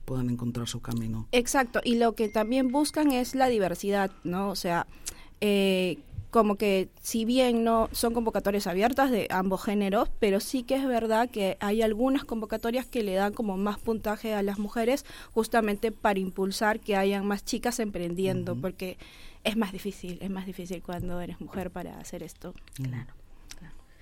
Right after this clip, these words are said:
Speaker 3: La verdad es que un buen reto a la cual has podido superar, ¿no? Eh, siempre es bueno como identificar, ¿no?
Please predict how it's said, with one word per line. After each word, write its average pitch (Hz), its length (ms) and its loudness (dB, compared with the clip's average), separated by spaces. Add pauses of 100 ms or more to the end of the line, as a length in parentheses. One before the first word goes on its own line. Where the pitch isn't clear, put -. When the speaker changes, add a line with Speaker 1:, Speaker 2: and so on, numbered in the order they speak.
(260)
Speaker 3:
La 175 80 -4
verdad 151 200 0
es 165 80 -4
que 185 600 4
un 170 420 0
buen 175 180 4
reto 190 360 2 (220)
a 180 120 -4
la 156 160 -2
cual 156 280 0
has 165 120 -2
podido 156 380 -2
superar, 165 640 -6
¿no? 156 320 -8 (160)
Eh, 175 100 -4
siempre 165 340 -4
es 170 140 -4
bueno 160 240 -4
como 175 500 -4
identificar, 160 800 -4
¿no? 160 280 -6